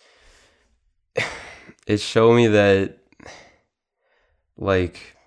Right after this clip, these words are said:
if you, if you really truly believe that, if you truly believe that God could help you and guide you in, like, low times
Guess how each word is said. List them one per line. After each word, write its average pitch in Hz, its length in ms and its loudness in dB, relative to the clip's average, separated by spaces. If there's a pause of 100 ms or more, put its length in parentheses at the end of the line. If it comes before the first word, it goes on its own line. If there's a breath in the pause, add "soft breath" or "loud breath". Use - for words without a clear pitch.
(640)
if 95 140 -6
you, 101 440 -2 (380)
if 95 140 -6
you 101 240 -2
really 101 720 -2 (240)
truly 101 560 -4
believe 92 640 -6 (280)
that, 85 540 -6 (920)
if 98 100 -2
you 104 80 2
truly 113 320 0
believe 104 540 0
that 90 280 -2
God 90 360 2
could 90 180 -6
help 87 260 -4
you 90 160 -4
and 85 160 -4
guide 85 260 0
you 90 220 -4
in, 85 200 -6
like, 82 260 -6
low 85 340 -4
times 85 720 -6